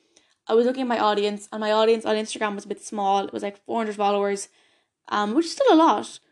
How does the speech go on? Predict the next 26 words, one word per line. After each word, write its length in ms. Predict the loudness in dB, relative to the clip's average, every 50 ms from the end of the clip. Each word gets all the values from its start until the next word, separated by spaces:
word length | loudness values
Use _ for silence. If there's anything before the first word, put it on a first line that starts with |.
| _ _ _ _ -4
But 260 | -2 -2 -2 -4 -8 _ _ _ _ _ _ _ _ _ -8
when 100 | -4 -2
you 120 | -2 0
look 160 | 0 0 0
at 140 | -2 -4 -2
the 140 | 0 2 4
audience 360 | 4 4 4 2 0 -4 -8
compared 400 | -10 -8 -4 -2 -2 -2 -2 -4
to 360 | -4 -2 0 0 0 -2 -4 -8 _
the 140 | -8 -6 -4
reach, 480 | -2 -2 0 0 -2 -4 -6 -12 -12 -14 _ _ _ _ _ _ _ -8
it 120 | -4 -2
was, 140 | -2 0 2
like, 260 | 2 0 0 -2 -6 _ _ _ _ _ _ _ -4
maybe 240 | -2 -2 -2 -2
seventy 480 | -4 -4 0 0 0 0 -2 -6 -8 -6
people 240 | -6 -6 -4 -4 -4
were 80 | -4
making 480 | -4 -4 -6 -6 -6 -8 -8 -8 -10 -10 -14 _ _ _ _ -12
an 100 | -10 -8
effort, 340 | -8 -6 -8 -8 -8 -8
like, 160 | -8 -8 -4 -4
looking 300 | -4 -4 -4 -4 -6 -4
at 80 | -4
my 100 | -4 -4
posts, 520 | -4 -4 -4 -4 -4 -6 -8 -12 -16 -18